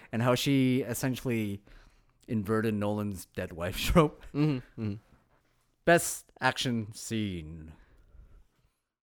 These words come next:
Speaker 2: It was short, but it is so memorable to me. It's the, the kitchen part.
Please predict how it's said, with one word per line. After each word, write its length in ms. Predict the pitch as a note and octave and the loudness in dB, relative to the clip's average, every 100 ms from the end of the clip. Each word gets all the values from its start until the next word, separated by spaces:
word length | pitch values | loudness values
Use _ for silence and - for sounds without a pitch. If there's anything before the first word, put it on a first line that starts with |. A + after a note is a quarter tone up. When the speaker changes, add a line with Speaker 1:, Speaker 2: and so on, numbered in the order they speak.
| _ _ _ _ _ _ _ _ _ _ _ _ _ _ - | _ _ _ _ _ _ _ _ _ _ _ _ _ _ 2
Speaker 2:
It 140 | F#3 | 6
was 120 | A#3+ - | 8 8
short, 460 | - F3 C4 B3+ C3+ | 8 10 10 8 2
but 280 | D3 - _ - | 2 0 _ -2
it 180 | E3 | 0
is 100 | D#3+ | 2
so 240 | - - F3 | 4 4 6
memorable 380 | E3 F3 F#3+ F#3 | 6 6 4 2
to 80 | F#3+ | -2
me. 120 | F#3+ | 2
It's 200 | F3+ - | 2 0
the, 180 | C#3 A#2 | 2 2
the 160 | A2 A#2+ | 2 -2
kitchen 400 | C#3 - G2 F#2 | -2 -2 -4 -4
part. 260 | F#2+ G#2 | -4 -6